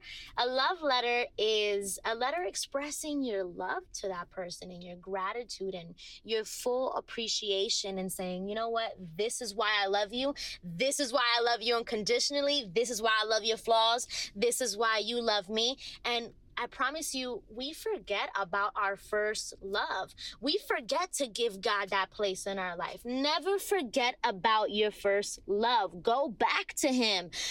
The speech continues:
Go back to God. He needs to hear from you. God loves you. So I encourage you today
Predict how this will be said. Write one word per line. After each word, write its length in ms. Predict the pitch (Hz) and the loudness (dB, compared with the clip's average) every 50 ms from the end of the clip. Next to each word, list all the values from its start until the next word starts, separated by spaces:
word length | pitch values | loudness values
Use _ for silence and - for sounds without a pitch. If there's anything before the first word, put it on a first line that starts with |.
| - - 208 | -4 -2 0
Go 240 | - 285 302 349 370 | 2 4 4 4 4
back 320 | 240 370 359 339 381 - | 4 4 4 4 2 2
to 160 | - 339 269 | 2 2 2
God. 560 | 220 226 240 294 349 359 311 254 202 190 196 - | 4 2 2 4 4 4 4 4 4 4 2 0
He 400 | - - - - - 330 403 403 | -2 -8 -4 4 6 6 8 8
needs 300 | 359 349 349 320 - - | 8 6 6 4 4 4
to 100 | 320 285 | 4 6
hear 260 | 254 254 262 269 311 | 6 6 6 6 4
from 280 | 302 - 339 285 262 254 | 4 4 2 2 4 2
you. 280 | 220 208 196 185 175 165 | 2 2 2 2 0 0
God 540 | - 294 311 339 339 349 349 359 359 339 - - | 0 2 4 4 6 6 6 6 6 4 2 0
loves 640 | - 240 269 285 294 302 294 294 294 262 247 - - - - | 2 4 6 6 8 8 8 6 6 4 2 -4 -8 -8 -6
you. 480 | 208 220 240 269 302 311 285 247 202 - - - - - - | -2 2 2 4 4 4 4 4 2 0 -2 -8 -12 -8 0
So 100 | - - - - - 330 | 2 2 4 4 4 4
I 60 | 320 | 4
encourage 680 | 294 302 294 - - - 339 359 392 403 392 349 254 - | 2 2 0 -2 0 2 2 4 4 4 2 2 0 0
you 240 | 254 269 262 247 202 | 0 0 0 0 -4
today 480 | - - 254 196 180 233 233 226 233 | -2 -4 -4 0 2 2 2 2 0